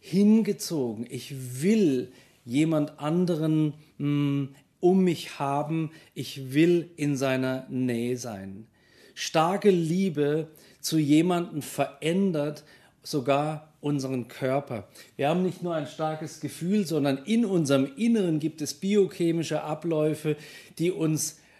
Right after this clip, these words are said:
regelrecht verrückt machen können, die uns in einen anderen Bewusstheit-, Bewusstseinszustand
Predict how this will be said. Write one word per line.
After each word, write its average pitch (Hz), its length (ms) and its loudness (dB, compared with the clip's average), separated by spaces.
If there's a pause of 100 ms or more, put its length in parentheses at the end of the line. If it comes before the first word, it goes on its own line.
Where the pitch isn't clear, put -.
(260)
regelrecht 151 680 2 (140)
verrückt 147 580 -4
machen 143 340 -6
können, 107 480 -8
die 151 140 -4
uns 170 260 -2
in 156 120 -2
einen 151 320 -2 (100)
anderen 175 640 0
Bewusstheit-, 151 1040 -4
Bewusstseinszustand 156 1500 -2